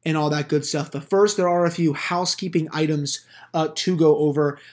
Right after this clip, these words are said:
Uh, the key dates from the N H L calendar were just announced, uh, actually about fifteen minutes before I started recording. Uh, the trade deadline, mark your calendars for this, March twenty-first. So if I can actually get out my phone here real quickly, I,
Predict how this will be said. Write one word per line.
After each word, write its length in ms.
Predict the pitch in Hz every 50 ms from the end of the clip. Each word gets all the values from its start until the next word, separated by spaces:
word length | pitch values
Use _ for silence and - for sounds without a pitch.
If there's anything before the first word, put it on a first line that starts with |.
| - - -
Uh, 220 | 156 147 147 139
the 100 | 143 143
key 260 | - - 226 240 208
dates 320 | 165 190 190 196 190 - -
from 200 | - 190 175 170
the 120 | 175 165
N 100 | 165 170
H 140 | 170 170 185
L 80 | 175
calendar 440 | 165 - 170 165 170 170 165 165 165
were 160 | 147 147 143
just 360 | 131 - 170 165 165 - - 160
announced, 540 | 151 147 143 143 156 170 180 170 - - - -
uh, 40 | 135
actually 400 | 110 87 110 117 - - 131 117
about 180 | 123 107 90
fifteen 320 | - 180 170 - 175 160 151
minutes 240 | 151 151 151 147 -
before 240 | 139 139 156 147
I 40 | 143
started 220 | 135 - 160 135 131
recording. 460 | 131 - - 190 185 190 190 180 - - - - - - - - -
Uh, 180 | 185 165 151 156
the 120 | 147 147
trade 380 | 139 - - 208 220 233 226 170
deadline, 460 | 202 185 180 170 170 170 165 180 170
mark 220 | 165 165 165 165
your 80 | 175 165
calendars 480 | - 190 170 170 170 165 165 156 - -
for 100 | 165 156
this, 400 | 151 151 147 147 - - - - _ _ _ _ _ -
March 400 | 139 160 175 196 190 - - -
twenty-first. 640 | 202 202 208 214 202 - - 160 156 156 156 - -
So 160 | 170 151 147
if 60 | 143
I 140 | 170 180 233
can 100 | - 294
actually 240 | 226 196 - - 143
get 240 | 127 143 147 143 143
out 160 | 143 139 143
my 200 | 147 127 120 117
phone 440 | - - - 147 143 151 143 156 170 -
here 400 | 151 131 123 120 120 120 120 - _ _ _ _ _ _ _ _ _
real 240 | 143 143 175 202 -
quickly, 560 | - - - 175 147 143 - - 127 117 131
I, 240 | - 135 139 131 123